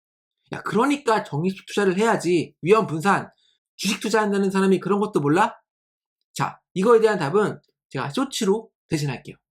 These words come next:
여기 링크 있어요. 쇼츠. 적립식 투자를 오래 하면 금액이 커지겠죠. 금액이 커져요. 적립식으로 투자하면 적립금이 있을 거잖아요. 그 적립금이 커지나요? 적립금은 일정할 거예요. 물론 내 연봉이 좀 올라서 적립금을 좀 더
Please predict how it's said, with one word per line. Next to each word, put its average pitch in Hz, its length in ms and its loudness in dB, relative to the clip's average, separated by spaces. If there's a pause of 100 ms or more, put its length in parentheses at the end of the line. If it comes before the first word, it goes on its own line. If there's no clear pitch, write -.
(400)
여기 185 160 0
링크 190 200 0
있어요. 147 460 -2 (100)
쇼츠. 220 440 -2 (400)
적립식 208 480 0
투자를 220 340 2
오래 147 300 0
하면 123 600 -4 (380)
금액이 165 320 -2
커지겠죠. 202 540 -4 (440)
금액이 131 280 -6
커져요. 175 560 -4 (440)
적립식으로 214 400 2
투자하면 175 560 -2 (200)
적립금이 220 440 2
있을 147 140 -4
거잖아요. 110 360 -8 (300)
그 - 100 0
적립금이 185 640 0
커지나요? 208 580 -4 (420)
적립금은 240 420 2
일정할 214 500 2
거예요. 156 460 0
물론 151 200 0
내 143 80 4
연봉이 143 380 0
좀 151 140 -2
올라서 160 580 0 (160)
적립금을 185 540 0
좀 247 280 0
더 220 220 2